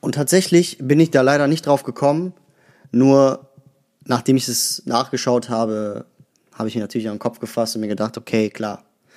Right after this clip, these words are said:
Und zwar Off the Wall war halt ein Begriff,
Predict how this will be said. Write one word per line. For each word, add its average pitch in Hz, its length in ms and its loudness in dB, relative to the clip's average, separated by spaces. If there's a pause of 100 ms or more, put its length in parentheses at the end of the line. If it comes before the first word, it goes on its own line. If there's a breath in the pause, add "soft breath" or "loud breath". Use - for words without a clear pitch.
(380 loud breath)
Und 117 140 -4
zwar 151 220 2
Off 165 120 -4
the 165 80 2
Wall 165 460 4
war 131 320 0
halt 135 180 -2
ein 113 160 -6
Begriff, 135 600 0